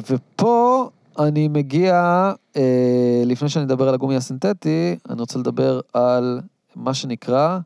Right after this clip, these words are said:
וזאת אחת הפרשות אולי הכי, ג-, שוב, גם מטורפות וגם פשוט לא ידועות ל-, בוא נגיד, ל-, אה, לאמריקאי הממוצע, זה נקרא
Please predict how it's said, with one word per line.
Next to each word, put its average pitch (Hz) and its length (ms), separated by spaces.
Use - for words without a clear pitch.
וזאת 117 340
אחת 127 320
הפרשות 113 1000
אולי 110 240
הכי, 123 1040
ג-, 143 240
שוב, 147 340
גם 139 200
מטורפות 160 580
וגם 135 260
פשוט 127 280
לא 139 260
ידועות 127 540
ל-, 110 340
בוא 107 100
נגיד, 113 160
ל-, 107 100
אה, 104 300
לאמריקאי 98 540
הממוצע, 104 420
זה 117 120
נקרא 151 300